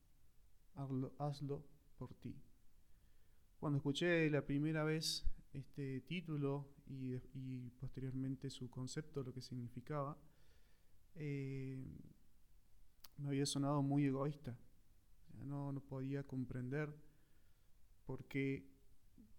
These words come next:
tengo que hacer algo por mí y no por los demás. ¿Por qué iba yo a hacer algo solo por mí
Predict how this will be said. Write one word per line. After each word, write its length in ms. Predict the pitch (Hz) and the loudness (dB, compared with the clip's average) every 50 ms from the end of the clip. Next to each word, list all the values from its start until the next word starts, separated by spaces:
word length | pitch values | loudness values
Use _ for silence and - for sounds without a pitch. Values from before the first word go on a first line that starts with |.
| - - - | -18 -14 -2
tengo 260 | - 135 131 135 135 | 0 2 2 4 2
que 100 | 127 123 | 0 -2
hacer 220 | 117 - - 139 135 | -2 -2 0 2 2
algo 280 | 139 131 131 135 127 | 2 4 2 0 0
por 180 | - - 127 120 | 0 0 0 2
mí 220 | 123 135 143 147 | 4 6 6 8
y 40 | 147 | 8
no 140 | 131 131 131 | 6 6 4
por 140 | - 123 123 | 2 -2 -2
los 120 | 127 123 127 | -2 -2 -2
demás. 400 | 123 143 175 180 156 - - - - - - - - - - - - - - - - - - - - - - - - - | 0 0 0 0 -2 -4 -8 -14 -18 -18 -18 -18 -18 -18 -18 -20 -20 -20 -20 -20 -20 -20 -20 -18 -18 -18 -20 -18 -12 -10
¿Por 180 | - 127 127 | -8 -8 -6
qué 760 | - 143 143 143 143 139 135 135 131 131 131 131 127 127 131 - - | -2 0 4 4 6 6 6 4 4 4 2 2 0 0 -2 -4 -4
iba 420 | 135 139 135 127 131 135 131 131 - 123 | -4 -2 -2 0 0 -2 -2 -4 -4 -4
yo 300 | 127 139 131 131 123 123 | -2 0 2 2 2 0
a 20 | |
hacer 300 | 127 - - 143 135 127 | 0 -2 0 2 2 4
algo 320 | 123 131 131 127 135 131 | 4 2 2 0 0 -2
solo 280 | 127 - 135 131 131 127 | -2 -2 -2 0 0 0
por 200 | - 127 123 127 | 0 0 2 4
mí 260 | 139 147 151 156 156 | 4 4 4 2 0